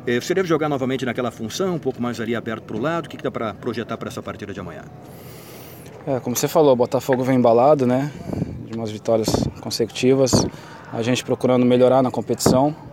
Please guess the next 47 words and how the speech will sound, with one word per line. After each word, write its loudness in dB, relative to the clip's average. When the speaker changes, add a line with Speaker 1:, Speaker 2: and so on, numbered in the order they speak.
Speaker 2:
É, 0
mas 0
um 6
jogo 6
difícil, 2
né? 0
Jogando 0
fora 2
de -6
casa. 4
Né? -8
Espero 0
que -4
a 0
gente -6
possa 2
deixar 0
uma 4
boa 4
imagem, 0
né? -8
Até -2
essa -8
parada 0
da, -4
da -8
Copa -2
América. 0
E -8
o -4
bom -2
é -2
que 2
a 0
gente -2
tá 8
evoluindo, 4
né? 0
A -4
gente -12
tá, 2
tá -2
evolu-, 0
evoluindo 2
no 2
momento 0
certo. 2